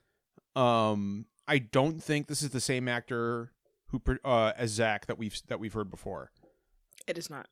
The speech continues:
Speaker 1: It is not. So, Britt, you as, like, I, I would say this group's Zack stan.
Speaker 2: Yes.
Speaker 1: Um, how do you feel about the change?
Speaker 2: Um, it's a little, uh,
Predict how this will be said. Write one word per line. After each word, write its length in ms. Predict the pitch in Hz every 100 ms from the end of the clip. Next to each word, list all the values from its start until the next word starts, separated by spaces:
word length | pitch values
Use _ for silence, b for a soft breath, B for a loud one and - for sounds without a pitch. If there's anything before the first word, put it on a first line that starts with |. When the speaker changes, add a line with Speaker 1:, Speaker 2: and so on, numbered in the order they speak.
| _ -
Speaker 1:
It 100 | 143
is 140 | 117
not. 180 | 120 107
So, 120 | 135
Britt, 440 | 131 123 147 123 -
you 420 | 135 143 170 151 -
as, 220 | 127 113
like, 260 | 127 117 -
I, 140 | 120 123
I 140 | - 135
would 240 | 151 139
say 400 | - 123 110 107
this 240 | 98 110 -
group's 560 | 117 110 - - - - _ _ _ -
Zack 400 | 98 110 113 -
stan. 560 | - 139 135 147 160 - _ _ _ _ _ _ _ _ _ _
Speaker 2:
Yes. 320 | 175 - - -
Speaker 1:
Um, 480 | 135 120 107 101 104
how 200 | - 139
do 80 | 127
you 140 | 120
feel 180 | 113 117
about 180 | 95 -
the 60 |
change? 440 | - - - - - _ _ _ B B B B _
Speaker 2:
Um, 380 | 233 262 254 247 -
it's 180 | 240
a 40 | 269
little, 540 | 285 311 294 247 - -
uh, 140 | -